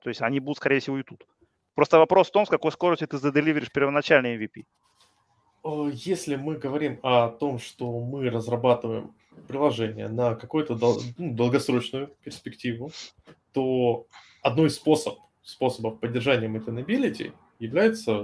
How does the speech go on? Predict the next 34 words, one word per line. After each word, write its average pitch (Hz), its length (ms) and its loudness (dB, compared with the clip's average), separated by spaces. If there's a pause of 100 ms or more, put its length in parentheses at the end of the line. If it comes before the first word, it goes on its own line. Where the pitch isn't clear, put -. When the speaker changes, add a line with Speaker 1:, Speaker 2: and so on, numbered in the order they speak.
Speaker 2:
ну, 127 160 -10
банальная 117 440 -2
модульность, 104 520 -6
разделение 120 440 0
на 110 40 0
компоненты. 107 680 -6
То - 80 -10
есть 110 120 -10
даже 143 280 10
если 131 260 2
мы 113 60 0
Speaker 1:
Окей. 120 120 2
Speaker 2:
говорим 110 240 2
о, 107 500 2
в-, 110 440 -8
с-, - 300 -14
этом 101 300 -14 (640)
монолите, 135 520 0
даже 113 240 4
в 113 60 -6
монолите 120 380 -4
можно 123 340 -8
произ-, - 400 -12 (380)
организовать 123 640 0
модульность, 143 420 0
разделение 120 480 4
Speaker 1:
Да, - 0 -
Speaker 2:
на 110 100 2
компоненты 113 520 0
Speaker 1:
да, - 0 -
Speaker 2:
с 107 100 -6
Speaker 1:
да, 113 200 4
да, 104 180 -2
Speaker 2:
возможностью 101 80 -4